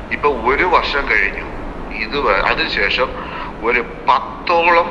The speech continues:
പത്തോളം സിറ്റിങ്ങിന് നമ്മുടെ ഗുരുമാർഗം പ്രകാശ സഭയുടെ അക്കൗണ്ടിൽ നിന്നും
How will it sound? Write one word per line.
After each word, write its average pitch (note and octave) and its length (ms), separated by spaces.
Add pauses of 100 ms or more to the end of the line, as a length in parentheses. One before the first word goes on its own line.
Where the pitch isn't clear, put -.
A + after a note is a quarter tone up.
(180)
പത്തോളം E3+ 680 (120)
സിറ്റിങ്ങിന് G#2+ 560 (640)
നമ്മുടെ A#2+ 220 (100)
ഗുരുമാർഗം C3 520
പ്രകാശ A#2 320
സഭയുടെ A2+ 320
അക്കൗണ്ടിൽ A#2 460
നിന്നും G2 200